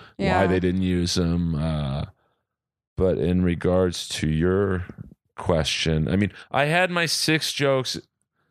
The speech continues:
Speaker 2: in the order I wanted them. Uh, and up until I hit the stage, I really had no idea if I was gonna go first or make you go first.
Speaker 1: Mm-hmm.
Speaker 2: Um,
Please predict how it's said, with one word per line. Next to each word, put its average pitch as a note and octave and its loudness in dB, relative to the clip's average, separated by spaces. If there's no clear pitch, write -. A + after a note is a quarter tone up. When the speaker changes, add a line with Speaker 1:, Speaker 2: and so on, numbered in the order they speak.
Speaker 2:
in A2+ 2
the A#2 2
order B2+ 2
I A2+ 4
wanted G#2+ 0
them. A#1 -6
Uh, A1 -2
and F2+ 2
up B2+ 0
until B2+ 0
I A2+ 2
hit A2+ 0
the G2+ 0
stage, F#2+ 0
I B2 0
really A2 2
had G#2+ 0
no G#2 2
idea G2 4
if F2 -4
I F#2 4
was F2+ 0
gonna F#2+ 0
go F#2+ 4
first G2+ -2
or F2 0
make F2 0
you G2+ 4
go D2 -2
first. - -6
Speaker 1:
Mm-hmm. G#3+ 2
Speaker 2:
Um, G1+ -4